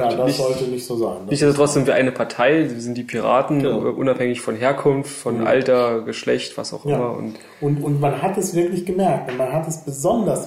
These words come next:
Speaker 1: bei G P null fünfzig und bei den Queer-Anträgen gemerkt, dass es eine große Übereinstimmung gibt. Gerade bei so Themen, die jetzt bisher nicht im Kernbereich liegen,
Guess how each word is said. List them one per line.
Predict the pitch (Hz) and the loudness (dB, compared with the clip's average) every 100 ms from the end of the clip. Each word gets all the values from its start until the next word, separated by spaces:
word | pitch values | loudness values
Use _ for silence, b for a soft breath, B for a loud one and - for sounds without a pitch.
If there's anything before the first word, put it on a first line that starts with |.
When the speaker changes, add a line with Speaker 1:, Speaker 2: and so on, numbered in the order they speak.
| - | -2
Speaker 1:
bei | 123 120 B B B B | -2 -2 B B B B
G | 147 143 | -4 -2
P | 139 | 0
null | 131 131 | -2 -2
fünfzig | - 165 170 - 165 147 - B B _ | -2 -2 -2 -4 -2 -2 -4 B B _
und | 143 139 | -6 -2
bei | 127 | 0
den | 131 123 123 B B B - | 0 -2 -6 B B B -10
Queer-Anträgen | 139 156 165 139 139 131 131 123 | -2 2 2 0 -2 -4 -4 -6
gemerkt, | 113 117 139 160 - B B | -6 -2 0 -2 -4 B B
dass | 135 127 | -8 -6
es | 139 - | -6 -6
eine | 123 | -8
große | 117 - 120 143 185 175 - 165 | -8 -8 -4 0 0 0 0 -2
Übereinstimmung | 135 135 117 143 143 107 98 | -2 -2 -2 -4 -8 -12 -16
gibt. | 95 - - _ b b _ - | -18 -20 -20 _ b b _ -14
Gerade | 107 151 - | -4 -4 0
bei | 143 | -2
so | 127 | -2
Themen, | - 151 160 147 | -2 0 0 0
die | 120 | -2
jetzt | 120 143 - - - | -2 -2 -2 -8 -8
bisher | 165 160 160 170 | -6 -4 0 0
nicht | 165 185 208 - - b b b - | 2 0 -2 -6 -14 b b b -16
im | 127 120 | -14 -8
Kernbereich | 123 117 117 113 101 101 98 - _ _ _ _ _ | -6 -4 -6 -8 -12 -14 -16 -20 _ _ _ _ _
liegen, | 156 120 117 143 165 - | -16 -10 -6 -2 -2 -4